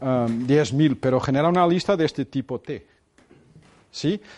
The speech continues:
Entonces esto, los generadores son los que os van a generar el input a vuestro código. Van a generar un montón de inputs y luego hay una assert al final que dice, "To-, ¿esto funciona para todos los inputs? ¿Esta propiedad se mantiene válida?". Sí, pues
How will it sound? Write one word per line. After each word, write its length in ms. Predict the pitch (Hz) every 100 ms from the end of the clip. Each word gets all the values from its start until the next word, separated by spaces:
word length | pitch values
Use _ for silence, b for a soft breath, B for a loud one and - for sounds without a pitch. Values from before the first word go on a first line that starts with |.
| B B B B B
Entonces 440 | 165 156 170 147
esto, 520 | 175 208 - 214 247 - _ _ - _ -
los 180 | 147 139
generadores 640 | - 135 131 135 185 196 190
son 140 | 170
los 140 | 151
que 120 | - 156
os 160 | 143
van 160 | 139 165
a 60 |
generar 420 | 170 170 160 165 180
el 100 | 147
input 480 | 143 131 - 170
a 60 | 151
vuestro 400 | 120 117 - 113
código. 460 | - 101 101 101 101
Van 140 | 127 143
a 80 |
generar 500 | 143 147 135 156 131 - b b b b _
un 140 | 156
montón 420 | 147 139 127 160
de 80 | 156
inputs 640 | 160 208 202 233 254 - - - - _ _
y 120 | 143
luego 380 | 139 143 151 - - B B B B
hay 160 | 143 165
una 200 | 180 180
assert 400 | 170 - 180 175
al 100 | 175
final 340 | - 175 170
que 140 | 175 175
dice, 380 | 127 - 120 _ - _
"To-, 160 | 170 175
¿esto 220 | 196 302
funciona 480 | 247 185 - 156 151
para 220 | 156 139
todos 200 | - 143
los 220 | 139 135
inputs? 320 | 151 156 240
¿Esta 240 | 165 - 147
propiedad 440 | 151 - 143 143
se 140 | 135 156
mantiene 460 | 135 127 143 143
válida?". 420 | 135 147 185 208
Sí, 220 | 196 - 143
pues 420 | - 104 -